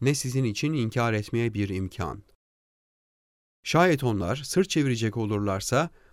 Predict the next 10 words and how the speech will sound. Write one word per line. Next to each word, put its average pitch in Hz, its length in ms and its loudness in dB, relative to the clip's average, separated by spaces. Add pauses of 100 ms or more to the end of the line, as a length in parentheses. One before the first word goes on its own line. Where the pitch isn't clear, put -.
"Artık 143 440 -2
biz 147 120 0
seni 143 260 0
onların 135 400 2
üzerine 120 460 0
bir 120 100 0
gözetleyici 107 640 -2
olarak 120 400 0
göndermiş 117 600 0
değiliz. 87 420 -6